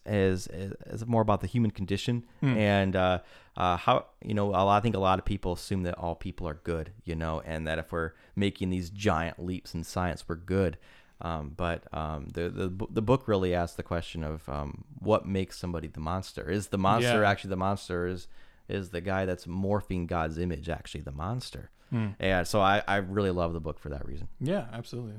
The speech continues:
Speaker 2: It's a very good perspective to have on it. Um, what personal struggles are you willing to share, and how has God helped you through them?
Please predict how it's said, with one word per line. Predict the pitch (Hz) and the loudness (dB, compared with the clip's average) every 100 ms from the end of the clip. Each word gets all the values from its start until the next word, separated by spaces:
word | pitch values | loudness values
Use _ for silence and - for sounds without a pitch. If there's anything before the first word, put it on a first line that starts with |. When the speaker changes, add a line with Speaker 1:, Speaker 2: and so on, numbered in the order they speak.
| - | -14
Speaker 2:
It's | - | -12
a | 120 | -4
very | 117 113 | 0 0
good | 113 110 | -2 -4
perspective | 113 123 - 110 | -4 -6 -4 -2
to | 107 | -2
have | 104 | -2
on | 107 107 | -4 -4
it. | - - - - | -8 -16 -20 -10
Um, | - 135 135 131 131 - _ - | 0 4 4 4 0 -8 _ -4
what | 139 185 | 2 2
personal | - 165 156 143 | 2 0 0 -4
struggles | - 131 123 113 | 0 2 2 0
are | 110 | 0
you | 110 | 0
willing | 110 110 | 0 0
to | 107 | -2
share, | - 110 | -2 0
and | 107 | 0
how | 107 107 | -2 -2
has | 107 | -4
God | 113 107 | -6 -8
helped | - 107 | -10 -12
you | 113 | -12
through | - 110 | -12 -10
them? | 110 | -8